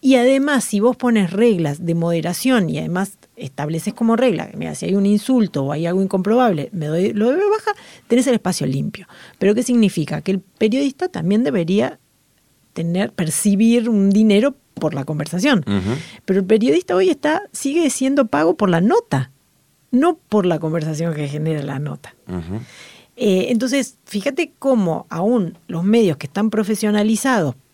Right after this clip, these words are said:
Speaker 1: y que se supone que les interesan las audiencias porque viven de ellos, todavía no la tienen integrada. De hecho,
Speaker 2: Ujú.
Speaker 1: todavía hay medios que no habilitan los comentarios, pues dicen, "Ay, no, pues me insultan". Bueno, pensemos.
Speaker 2: Sí, sí, sí.
Speaker 1: Pensemos quién te está leyendo, pensamos que sí para,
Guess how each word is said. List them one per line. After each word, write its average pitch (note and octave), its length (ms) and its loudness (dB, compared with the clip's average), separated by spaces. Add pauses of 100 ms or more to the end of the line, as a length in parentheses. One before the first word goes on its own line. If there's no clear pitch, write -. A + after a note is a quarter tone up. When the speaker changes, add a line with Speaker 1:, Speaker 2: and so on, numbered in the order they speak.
(260)
Speaker 1:
y A3+ 80 -12
que - 160 -6
se D#3 120 -6
supone F#3+ 380 0
que G3+ 80 0
les D#3 180 0
interesan F3+ 520 2
las G3 120 0
audiencias A3 520 2
porque D#3 200 0
viven G#3+ 320 4
de A3+ 80 6
ellos, G3+ 220 4
todavía A#3+ 300 2
no C#4 120 0
la A#3 120 0
tienen A#3+ 240 2
integrada. A3 580 -2 (420)
De B3+ 100 0
hecho, E4+ 120 -2
Speaker 2:
Ujú. A#3+ 60 -4
Speaker 1:
todavía F3 260 0
hay C4+ 120 -2
medios G3+ 480 0
que E3 140 -8
no A3+ 220 -2
habilitan C#4 560 -4
los E3 100 -4
comentarios, F#3+ 520 -6
pues G#3+ 120 -4
dicen, A#3+ 140 -2
"Ay, C#4 80 0
no, A#3 220 2
pues A3+ 160 -6
me A3+ 80 -4
insultan". E3 560 -10 (680)
Bueno, A#3+ 480 -8 (200)
pensemos. D#3+ 640 -6
Speaker 2:
Sí, G#2+ 120 -8
sí, F#2+ 140 -10
sí. F#2+ 120 -14
Speaker 1:
Pensemos F#3 320 -2
quién F#3 120 -6
te E3 80 -6
está F3+ 140 -6
leyendo, B3+ 800 0
pensamos F3+ 480 -2
que - 200 -4
sí G3+ 300 2
para, D#3+ 460 0